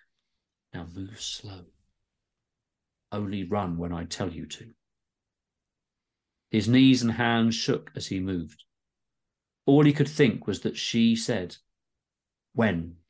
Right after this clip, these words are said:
it pounces, not if." He crept forward.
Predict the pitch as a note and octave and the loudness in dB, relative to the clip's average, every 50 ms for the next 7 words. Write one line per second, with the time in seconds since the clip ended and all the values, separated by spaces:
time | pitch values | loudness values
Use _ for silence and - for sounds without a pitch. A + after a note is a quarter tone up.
0 | _ _ _ _ _ _ _ _ - - - - - - F#2 F2+ - - - - | _ _ _ _ _ _ _ _ -10 -10 -10 -12 -12 -10 -8 -8 -8 -8 -10 -10
1 | - - - - - _ _ _ _ _ _ _ _ _ _ _ _ _ _ _ | -12 -12 -14 -16 -20 _ _ _ _ _ _ _ _ _ _ _ _ _ _ _
2 | _ _ _ _ _ - A#2 A#2 - - - - A2 - - - - - - _ | _ _ _ _ _ -6 -6 -6 -8 -6 -4 -4 -2 -2 -4 -10 -16 -20 -20 _
3 | _ _ _ _ _ _ _ _ _ _ _ _ _ _ _ _ _ _ _ _ | _ _ _ _ _ _ _ _ _ _ _ _ _ _ _ _ _ _ _ _
4 | _ _ _ _ _ _ _ _ _ _ _ _ _ _ _ _ _ - G#2 - | _ _ _ _ _ _ _ _ _ _ _ _ _ _ _ _ _ -8 -8 -6
5 | - - G2+ - - - - - G2+ F2 D2+ D2+ - - - | -4 -4 -4 -4 -6 -8 -6 -4 -4 -4 -4 -6 -10 -14 -18